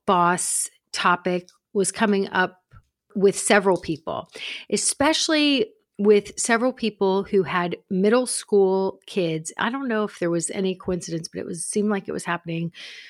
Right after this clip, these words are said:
with middle school boys. So it's these boys who have been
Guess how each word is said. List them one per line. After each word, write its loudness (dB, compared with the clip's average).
with -4
middle 2
school 2
boys. -4
So -4
it's -6
these -4
boys 2
who -2
have -6
been -2